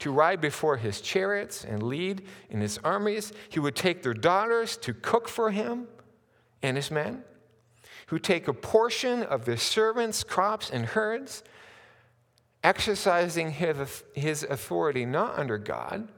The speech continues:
but for his own sake. In short, he will be a parasite. And Samuel said, "There will be a time when you regret this day, and you will cry out because of your king."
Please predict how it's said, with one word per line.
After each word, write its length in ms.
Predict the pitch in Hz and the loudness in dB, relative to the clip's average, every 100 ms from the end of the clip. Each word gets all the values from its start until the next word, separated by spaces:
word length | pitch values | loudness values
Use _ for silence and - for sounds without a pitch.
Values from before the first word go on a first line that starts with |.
| - _ _ _ _ _ - | -20 _ _ _ _ _ -4
but 200 | 131 127 | -2 -2
for 300 | - 147 139 | -2 0 0
his 280 | 139 127 | -2 -4
own 300 | - 170 214 | -4 -4 -4
sake. 400 | 190 - - - - - | -6 -6 -8 -10 -14 -12
In 140 | 139 196 | -6 -4
short, 380 | - 127 139 | -2 -2 -2
he 120 | - 156 | -4 -6
will 160 | 170 | -4
be 320 | 127 131 - | -4 -4 -4
a 40 | 123 | -8
parasite. 840 | - - 107 - - - - _ - _ _ _ _ _ _ _ _ _ _ _ _ - - | -8 -6 -6 -6 -8 -10 -18 _ -20 _ _ _ _ _ _ _ _ _ _ _ _ -14 -4
And 140 | 135 | -2
Samuel 460 | - 202 226 240 220 | 2 2 2 2 2
said, 420 | - 135 127 127 | 2 2 2 0
"There 180 | 160 196 | 2 4
will 180 | 208 175 | 4 2
be 240 | 208 247 | 0 2
a 120 | 262 | 2
time 400 | 247 160 147 151 | 2 2 2 2
when 200 | 143 143 | 0 0
you 120 | 180 | 0
regret 600 | 233 175 127 190 233 185 | 2 0 2 2 2 0
this 240 | 151 196 - | 0 0 0
day, 380 | 160 123 120 117 - - | -2 -2 -4 -8 -10 -4
and 120 | 135 | 0
you 80 | 160 | 2
will 120 | 139 | 2
cry 460 | - - 214 220 | 2 2 4 4
out 340 | 156 120 - - - - - - | 0 0 -4 -12 -20 -20 -16 -6
because 340 | 135 - 143 | -2 2 2
of 100 | 131 | 0
your 140 | 123 127 | -4 -8
king." 380 | - 147 135 | -8 -10 -10